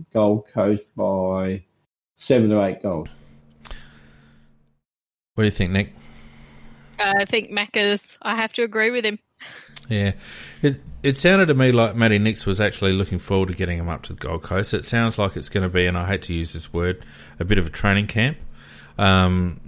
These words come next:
Speaker 2: but I think what he's looking forward to is having the squad eat, sleep and breathe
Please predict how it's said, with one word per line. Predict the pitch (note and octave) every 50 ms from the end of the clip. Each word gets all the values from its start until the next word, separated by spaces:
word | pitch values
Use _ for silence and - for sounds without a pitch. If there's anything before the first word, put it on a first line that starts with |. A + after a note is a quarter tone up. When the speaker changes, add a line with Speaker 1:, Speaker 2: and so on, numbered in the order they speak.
| - - -
Speaker 2:
but | - D#3 C#3 - A2+ G2+
I | G2+ G2
think | - - B2+ A2+ G2 -
what | A2+ A2 A2+ G#2 E2 A2
he's | A2 G2+ F#2 F2+
looking | G2+ F#2 - F2+
forward | D#2+ - - G#2+ G#2 G2+ G2+ G2+ G2+ -
to | - G2
is | F2 F2 F2 - - G2 F#2 E2+
having | - G#2+ G2+ G2 G2 F#2+ F#2 F#2 F#2 E2+ F#2 G#2+ A2+
the | G2 F#2
squad | F2 - - - G2 F#2+ F#2 F2+ F2 - - - - - - - - - - - - _ _ _ _ _ _ _ -
eat, | - G2 F#2+ F2+
sleep | - - - G2+ F#2+ F#2+ F#2 -
and | F2+ F2+
breathe | F2 - F#2+ F#2 F#2 F#2 E2+